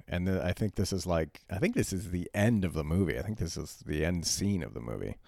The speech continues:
Or maybe it's not. I don't know. It seemed like a very final thing. So I'm like, "Oh, is this how the movie ends?" He flies off.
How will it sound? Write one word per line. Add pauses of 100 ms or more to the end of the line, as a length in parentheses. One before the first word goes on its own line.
(800)
Or
maybe
it's
not.
I
don't
know. (140)
It
seemed
like
a
very
final
thing.
So
I'm
like,
"Oh,
is
this
how
the
movie
ends?"
He (160)
flies
off.